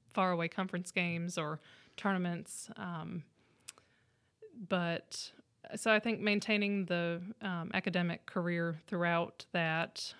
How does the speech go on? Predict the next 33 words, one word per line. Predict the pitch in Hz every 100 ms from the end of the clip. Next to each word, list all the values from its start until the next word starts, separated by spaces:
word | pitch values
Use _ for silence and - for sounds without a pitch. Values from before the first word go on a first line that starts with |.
| -
um, | - 175 -
obviously | 185 185 - 175
our, | 165 165 165 170 _ _ - 214
the | 175 165 170 180 -
accomplishments | - - 185 180 196 175
we | 180
had | 175 175
as | 175
a | 175
team, | - 202 170 170 175 - - - - _ -
um, | 175 160 143 175 156 _ -
just | 208 -
very | 202 185
exciting | 165 180 175 175
to | - 165
bring | - 185 180
that | 175 -
back, | 175 -
'cause | 185
it | 196
had | 185 190
been | 160 170 170
over | 175 175
a | 165
decade | 175 175 170 170 180 202
since | - 185 170
those, | - 175 170 - - - -
those | 175
titles | - 180 175
had | - 175
been | 180
won. | 175 175 170
And | 170